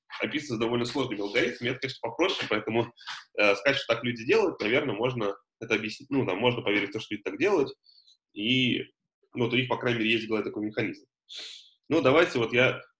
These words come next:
за оставшиеся пятнадцать минут сейчас приведу пример, значит, поч-, как приведу пример стратегии, когда достигается вот этот выигрыш, когда все время в каждой игре играется два два, и, наверное, на этом закончим сегодня.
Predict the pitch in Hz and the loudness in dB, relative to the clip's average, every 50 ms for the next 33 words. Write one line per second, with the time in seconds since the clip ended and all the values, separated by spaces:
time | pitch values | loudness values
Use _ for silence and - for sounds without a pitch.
0 | _ _ _ _ _ _ _ _ _ _ _ _ _ _ _ _ _ _ _ _ | _ _ _ _ _ _ _ _ _ _ _ _ _ _ _ _ _ _ _ _
1 | _ _ - 117 113 - - 135 127 - - - - 120 120 123 127 123 - 160 | _ _ -6 -4 -2 0 2 2 0 0 -4 -10 -6 -2 0 0 0 0 0 0
2 | 202 226 220 - 127 123 123 - 123 123 123 123 127 127 123 - _ _ _ - | 0 0 0 -2 -2 -4 -4 -4 -2 0 0 0 0 -2 -4 -10 _ _ _ -2
3 | 120 120 120 120 117 - - 98 104 95 - - - - - - - - - 117 | 0 0 2 2 0 -2 -2 -6 -6 -6 -8 -10 -12 -12 -14 -12 -12 -10 -8 -8
4 | 107 - - _ - - 135 131 123 120 123 120 120 120 - 110 107 127 123 120 | -8 -8 -12 _ -6 -2 -2 -2 0 0 0 0 0 -2 -6 -4 -2 0 0 0
5 | 113 113 104 101 101 107 - - 110 117 123 117 110 - - 110 101 101 104 95 | 0 0 -2 -2 -4 -4 -10 -6 0 2 4 4 4 2 0 -4 -4 -4 -6 -6
6 | - 104 104 110 107 98 95 90 - - _ _ _ _ _ _ _ _ _ _ | -6 -6 -6 -6 -4 -6 -8 -8 -10 -14 _ _ _ _ _ _ _ _ _ _
7 | _ _ - 98 101 98 101 - - 117 113 120 117 110 104 101 - 101 98 98 | _ _ -16 -8 -4 -4 -4 -4 -4 -4 -2 0 0 0 0 0 0 0 0 0
8 | 104 107 110 104 98 101 101 95 98 98 101 104 104 104 107 131 175 214 240 240 | 0 -4 -2 -2 -2 0 0 0 0 -2 -2 -4 -4 -2 -2 0 -2 -2 -2 -4
9 | - _ _ _ - 127 123 123 117 110 113 110 113 113 104 101 - - - - | -10 _ _ _ -6 -4 -2 -2 0 0 -2 -2 -2 -2 -4 -4 -4 -6 -10 -14
10 | - - - - - - - - - - - 127 | -14 -16 -16 -16 -18 -16 -14 -12 -12 -14 -14 -18